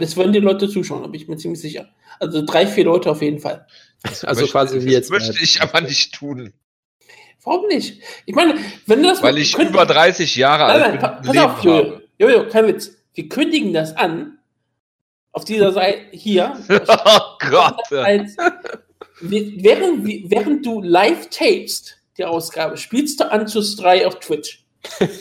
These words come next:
Speaker 3: Das ist eine geile Idee.
Speaker 2: Das ist eigentlich eine gute Idee. Ich wollte jetzt gerade, äh, ich, ich spiele jetzt mal kurz Anschluss drei und ihr redet über Rose Namajunas gegen Michelle Waterson. Schöne neue Welt.
Speaker 3: Ja, Frauenbeauftragter, bitte.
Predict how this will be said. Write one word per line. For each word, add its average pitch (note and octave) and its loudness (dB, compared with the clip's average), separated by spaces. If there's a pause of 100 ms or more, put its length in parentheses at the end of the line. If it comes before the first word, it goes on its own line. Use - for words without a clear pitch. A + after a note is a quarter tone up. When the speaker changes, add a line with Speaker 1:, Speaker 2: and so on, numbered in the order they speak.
(500)
Speaker 3:
Das - 2
ist - -14
eine F#3+ 2
geile C#3 2
Idee. A#2 -4
Speaker 2:
Das D#3+ 0
ist E3+ -4
eigentlich G#3 0
eine - -12
gute A3+ -10
Idee. F#3+ -6
Ich D#3 -4
wollte F3+ -4
jetzt F3+ -8
gerade, F3+ -6
äh, D#3 -4
ich, D#3+ -12
ich - -12
spiele B3+ -10
jetzt G#3 -2
mal F3 -6
kurz F3 -6
Anschluss D#3 -10
drei C#3+ 0 (540)
und C#3+ -8
ihr F3 -2
redet F#3+ 0
über E3+ -2
Rose E3+ -2
Namajunas E3 -4
gegen D3+ -10
Michelle C#3+ -2
Waterson. A#2+ -4 (920)
Schöne D#3 -6
neue B2 -2
Welt. G2+ -4 (920)
Speaker 3:
Ja, D3+ -4
Frauenbeauftragter, A2+ -8
bitte. G#2+ -8